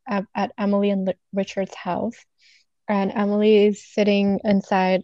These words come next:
um, writing a letter, and the doorbell rings and she calls to the maid to open the door, and it's Lorelai. And she walks in with a couple of veils in her hand, and she tells Emily that she was in the neighborhood and,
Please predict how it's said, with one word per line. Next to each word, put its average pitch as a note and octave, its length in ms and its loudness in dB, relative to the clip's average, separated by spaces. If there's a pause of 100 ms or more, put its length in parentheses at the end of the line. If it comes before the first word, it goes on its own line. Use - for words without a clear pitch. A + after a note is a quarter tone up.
um, F#3 260 -2
writing F#3 320 -2
a F#3+ 60 -2
letter, F#3+ 420 -2 (540)
and G3 560 0
the G3+ 80 2
doorbell G#3+ 520 4
rings F#3+ 440 2
and F#3+ 220 0
she - 180 -8
calls G3 340 -2
to G#3 120 -6
the G3 100 -2
maid F#3 240 0
to - 160 -6
open F#3+ 240 -6
the G3 80 -2
door, F#3 480 2
and G3 300 -4
it's G#3 240 -4
Lorelai. G#3 720 0 (580)
And G#3 160 0
she - 120 0
walks A3 320 2
in A#3+ 100 2
with A3+ 140 -4
a G#3 60 -2
couple G3 380 -2
of F#3+ 160 -4
veils F#3+ 400 2
in G3 120 -2
her G#3 240 0
hand, G3 380 -4
and F#3 260 -2
she F#3 180 -8
tells F#3+ 320 -4
Emily G3 400 -2
that F#3 220 -2
she - 180 -6
was F#3+ 160 0
in F#3+ 120 -2
the F#3+ 100 0
neighborhood G#3 680 0
and, G3+ 360 -4